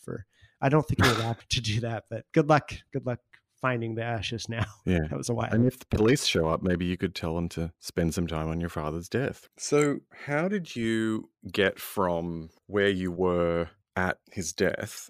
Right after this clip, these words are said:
Speaker 2: to this reevaluated place that you are in now?
Speaker 1: Mm. I,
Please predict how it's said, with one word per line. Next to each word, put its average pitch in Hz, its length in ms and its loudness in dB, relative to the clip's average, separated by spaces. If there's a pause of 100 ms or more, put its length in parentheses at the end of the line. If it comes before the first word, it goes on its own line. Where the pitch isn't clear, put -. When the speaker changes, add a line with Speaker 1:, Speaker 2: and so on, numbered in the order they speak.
(140)
Speaker 2:
to - 260 2
this 87 200 2
reevaluated 82 1120 -2
place - 720 -6 (140)
that 85 160 2
you 82 140 0
are 82 160 0
in 80 180 -2
now? 78 400 -8 (180)
Speaker 1:
Mm. 113 340 -8 (520)
I, 127 140 0